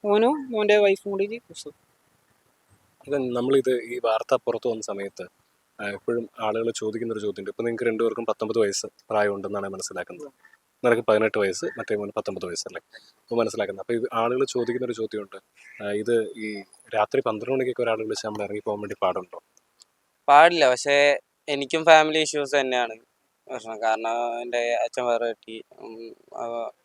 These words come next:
Speaker 3: ഉമ്മ വേറെ
Speaker 2: അത്തരം
Speaker 3: കെട്ടി,
Speaker 2: കാര്യം നമ്മൾ പറയാം.
Speaker 3: ആ ഒരു രീതിക്കായിരുന്നുള്ളേ. അപ്പോൾ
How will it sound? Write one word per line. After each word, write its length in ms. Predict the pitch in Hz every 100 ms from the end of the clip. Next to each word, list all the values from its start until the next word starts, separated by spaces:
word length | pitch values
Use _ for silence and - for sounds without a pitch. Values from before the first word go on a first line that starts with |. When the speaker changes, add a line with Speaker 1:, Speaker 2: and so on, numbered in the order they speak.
| -
Speaker 3:
ഉമ്മ 120 | 131
വേറെ 200 | 127 123
Speaker 2:
അത്തരം 180 | 120 120
Speaker 3:
കെട്ടി, 100 | 143
Speaker 2:
കാര്യം 160 | 139 139
നമ്മൾ 140 | 131 -
പറയാം. 200 | 127 - - - _ _
Speaker 3:
ആ 80 | 127 139
ഒരു 60 | 139
രീതിക്കായിരുന്നുള്ളേ. 680 | 139 135 139 123 113 101 85 _ _ - _ _
അപ്പോൾ 260 | - -